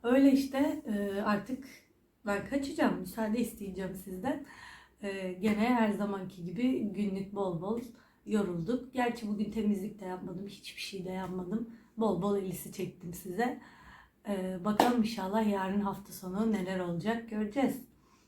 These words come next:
Siz ben yarın diyorum da siz bunu sabah açtığınızda zaten hafta sonu olmuş olacak. Hatta şu an bile hafta sonu on ikiyi geçtiği için. Ee, hafta sonunuz inşallah çok güzel geçer arkadaşlar. Böyle sağlıklı, mutlu,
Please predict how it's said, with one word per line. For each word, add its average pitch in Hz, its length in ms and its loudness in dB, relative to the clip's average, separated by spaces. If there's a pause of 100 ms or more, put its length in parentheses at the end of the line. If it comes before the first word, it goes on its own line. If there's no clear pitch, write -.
(120)
Siz 196 320 -2
ben 208 80 4
yarın 202 480 2
diyorum 262 300 6
da 208 60 6
siz 185 280 -2
bunu 196 140 -6
sabah 185 260 -2
açtığınızda 185 580 -4
zaten 208 340 -2
hafta 170 260 -6
sonu 175 320 -4
olmuş 170 300 -4
olacak. 185 320 0
Hatta 220 300 0
şu 233 200 2
an 196 160 2
bile 196 120 0
hafta 202 340 -2
sonu 180 520 -4
on 190 120 -2
ikiyi 170 300 -6
geçtiği 175 480 -4
için. - 280 -8 (560)
Ee, 185 280 -2
hafta 208 280 -2
sonunuz 220 340 4
inşallah 202 500 2
çok 196 200 -2
güzel 175 240 -4
geçer 180 320 -2
arkadaşlar. 175 640 -4
Böyle 185 180 0
sağlıklı, 185 760 -2
mutlu, 190 680 -2